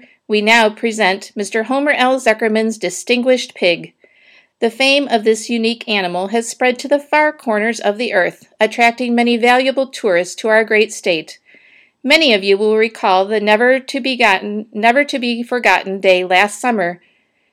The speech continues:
when the writing appeared mysteriously on the spider's web in Mister Zuckerman's barn, calling, calling the attention of all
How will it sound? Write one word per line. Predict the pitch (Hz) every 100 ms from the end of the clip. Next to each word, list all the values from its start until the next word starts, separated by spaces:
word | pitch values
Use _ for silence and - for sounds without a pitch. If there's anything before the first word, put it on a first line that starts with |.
| _ _
when | 202 202
the | 196
writing | 180 196 226 240
appeared | 240 214 202 196
mysteriously | 190 - 262 214 185 - 180
on | 180
the | 185
spider's | 180 - 185 208 214
web | 185 180 170 170 -
in | 185
Mister | 185 -
Zuckerman's | 180 185 190 214 202 202
barn, | 208 180 165 165 - _ _ -
calling, | 208 214 233 254 254 254 _
calling | - 240 254 269
the | 269 262
attention | 254 196 196 208
of | 196 202
all | 185 185 185 196